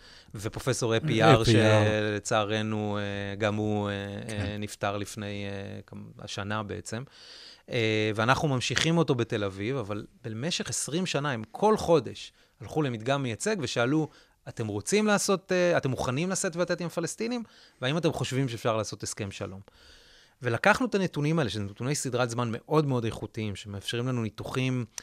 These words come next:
Speaker 1: שהכלים הסטטיסטיים זה כלים שמכלכלה מנתחים מניות איתם, כי זה
Speaker 2: <laughs>
Speaker 1: כאלה תנודות מאוד מאוד,
Speaker 2: כן.
Speaker 1: אה, ו-,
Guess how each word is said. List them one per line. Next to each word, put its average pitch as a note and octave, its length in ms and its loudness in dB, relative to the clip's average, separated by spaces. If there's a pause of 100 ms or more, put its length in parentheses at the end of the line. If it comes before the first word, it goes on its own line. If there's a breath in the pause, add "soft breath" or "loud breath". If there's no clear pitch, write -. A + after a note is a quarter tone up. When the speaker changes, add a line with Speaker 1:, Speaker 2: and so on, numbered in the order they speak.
(320 loud breath)
Speaker 1:
שהכלים G#2+ 880 2
הסטטיסטיים C#3+ 460 0
זה A2+ 80 -2
כלים B2+ 300 -2
שמכלכלה A2+ 840 0
מנתחים C3+ 420 -2
מניות A#2+ 500 0
איתם, G2 200 -8 (160)
כי - 100 -10
זה G#2 140 -4
Speaker 2:
<laughs> F3 60 6
Speaker 1:
כאלה G#2+ 220 4 (140)
תנודות B2 420 2
מאוד A#2 320 0
מאוד, A2+ 260 -2
Speaker 2:
כן. A2 180 2
Speaker 1:
אה, G2 60 -2 (680 soft breath)
ו-, A#2 260 0